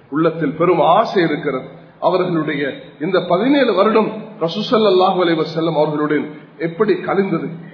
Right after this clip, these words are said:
மக்கத்துடைய வாழ்க்கை எப்படி கழிந்தது, ஹிஜ்ரத் எப்படி இருந்தது, மதீனாவுக்கு சென்றதற்கு பிறகு அவர்கள் எப்படி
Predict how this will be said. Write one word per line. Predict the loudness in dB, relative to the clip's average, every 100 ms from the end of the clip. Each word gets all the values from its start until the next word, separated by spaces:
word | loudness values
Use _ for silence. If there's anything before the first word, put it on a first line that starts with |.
| -6
மக்கத்துடைய | -6 -4 -6 -4 -2 -2
வாழ்க்கை | -2 -2 -4 -4
எப்படி | -6 -4 -8
கழிந்தது, | -4 -4 -4 -4 -6 -8 -14 -20 -20 -12
ஹிஜ்ரத் | -8 0 2 2 0 -2
எப்படி | -2 -2
இருந்தது, | 0 -2 -2 -2 -4 -8 -18 -18 -6
மதீனாவுக்கு | -2 0 2 4 2 -2 -2 0
சென்றதற்கு | 2 2 0 -4
பிறகு | -2 -2 -2 -6 -10 -20 -10 0
அவர்கள் | 2 2 -4 -4 -4
எப்படி | -4 -2 -2